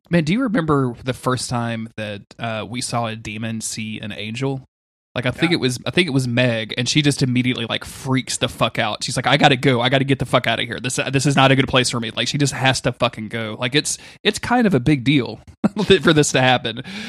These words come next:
Speaker 1: for
Speaker 2: And
Speaker 1: these
Speaker 2: this
Speaker 1: two, the entities to meet.
Speaker 2: Yeah, and it feels kind of cool to be reminded of that. You know, angels
Speaker 1: Mm-hmm.
Speaker 2: are supposed to be a hell of a lot more powerful.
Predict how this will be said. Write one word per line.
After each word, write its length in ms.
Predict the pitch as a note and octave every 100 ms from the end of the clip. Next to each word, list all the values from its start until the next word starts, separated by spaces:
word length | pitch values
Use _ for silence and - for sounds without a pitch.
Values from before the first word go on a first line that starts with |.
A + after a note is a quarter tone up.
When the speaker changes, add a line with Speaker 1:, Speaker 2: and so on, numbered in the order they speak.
| - -
Speaker 1:
for 60 | D#3
Speaker 2:
And 40 |
Speaker 1:
these 160 | G#3+ B3
Speaker 2:
this 120 | A3+ F#3
Speaker 1:
two, 60 | D#3+
the 180 | F3 -
entities 480 | E3+ F3 D3+ C#3+ B2
to 100 | -
meet. 340 | A#2+ C3 - - -
Speaker 2:
Yeah, 400 | D#3+ A#3 A3 - -
and 120 | F#3+
it 60 | F#3+
feels 280 | A#3 A3
kind 220 | - G#3 F3+
of 100 | -
cool 260 | G#3 G3+
to 140 | F#3 E3
be 320 | C3+ D#3 D3+
reminded 640 | C#3+ C#3+ C3+ C#3 D3+ C#3 A2+
of 180 | B2 B2
that. 220 | A#2 F2+ -
You 80 | D#3+
know, 100 | C#3+
angels 300 | F#3 F3+ E3
Speaker 1:
Mm-hmm. 60 | E3
Speaker 2:
are 20 |
supposed 280 | D#3 E3+ D#3
to 60 |
be 80 | D#3
a 80 | D3
hell 140 | C#3 E3+
of 60 |
a 40 | E3
lot 140 | D3
more 120 | C#3
powerful. 540 | B2+ D#3+ D#3 C3+ C#3